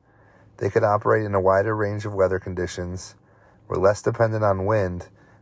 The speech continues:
and could provide more reliable and efficient service. The introduction of steam-powered ferries played a crucial role in improving transportation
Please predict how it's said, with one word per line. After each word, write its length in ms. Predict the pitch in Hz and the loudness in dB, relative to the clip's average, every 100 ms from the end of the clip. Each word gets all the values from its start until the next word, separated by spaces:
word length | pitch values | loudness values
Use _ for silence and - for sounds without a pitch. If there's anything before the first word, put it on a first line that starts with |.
| _ | _
and 140 | 98 | -10
could 100 | 90 | -6
provide 460 | 107 101 101 107 110 | -4 2 4 4 2
more 260 | 107 107 120 | 2 2 4
reliable 600 | 117 104 101 107 107 107 | 4 2 2 0 -2 -2
and 100 | 98 | -4
efficient 420 | - 95 - 95 | -6 -8 -8 -8
service. 600 | - 92 85 80 - - _ _ _ _ _ _ _ _ _ _ _ - - | -4 -2 -4 -10 -14 -20 _ _ _ _ _ _ _ _ _ _ _ -14 -2
The 80 | |
introduction 520 | 101 120 117 113 - 113 | 0 4 4 4 0 -4
of 100 | 98 | -4
steam-powered 640 | - 107 110 107 101 101 | -4 -4 2 2 2 0
ferries 420 | - 101 95 90 | 0 2 2 -2
played 220 | - 107 | -2 -2
a 60 | 101 | -2
crucial 400 | - 117 - 110 | -2 -4 0 -2
role 280 | 101 101 98 | 2 2 2
in 60 | |
improving 400 | 92 90 104 101 | 0 -4 -6 -6
transportation 960 | 98 98 101 - 104 104 101 - 117 | -4 -4 -4 -6 -4 -4 -4 -4 -4